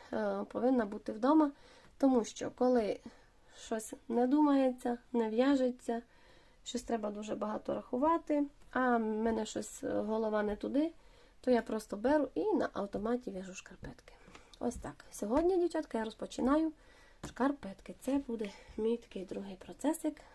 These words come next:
е, на другий день шаленого тижня стартів. Підключуся завтра, а це у вас буде через секундочку. Друзі, всім привіт! Я знову до вас підключилася.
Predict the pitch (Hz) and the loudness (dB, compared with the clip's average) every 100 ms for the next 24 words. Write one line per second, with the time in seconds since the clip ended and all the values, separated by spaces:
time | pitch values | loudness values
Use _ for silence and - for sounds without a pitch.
0 | - 202 208 214 - - - - - - | -10 -8 -8 -12 -16 -20 -20 -20 -10 -6
1 | 320 320 220 247 214 185 214 - - - | -4 -2 0 0 0 -4 -6 -12 -20 -20
2 | - - - 175 220 240 190 - 180 185 | -20 -16 -10 -4 -2 -2 -4 -6 -6 -8
3 | 185 - 147 - - - - - - - | -12 -14 -16 -18 -20 -20 -20 -20 -20 -20
4 | - - - - - 254 247 247 247 220 | -20 -20 -20 -20 -4 -2 0 0 0 -2
5 | 196 185 - 190 220 269 359 392 - - | -4 -6 -6 -2 -2 -2 -6 -6 -16 -20
6 | - - 190 185 - 320 - 220 202 196 | -20 -14 -12 -4 0 0 0 -6 -6 -8
7 | - 226 208 - 175 185 - - - 190 | -6 -6 -6 -10 -18 -18 -18 -18 -18 -18
8 | - - - - _ _ - _ - - | -20 -20 -20 -20 _ _ -20 _ -14 -8
9 | - - - 220 269 311 247 226 - 240 | -6 -6 -8 0 4 6 6 6 6 6
10 | 214 208 214 330 370 - - - - - | 6 0 4 4 4 -4 -20 -20 -20 -6
11 | 240 240 226 214 214 202 196 196 190 - | 4 4 4 2 2 2 2 2 0 -4
12 | 180 - 180 - 247 330 359 349 339 | -10 -6 -6 2 4 6 4 4 2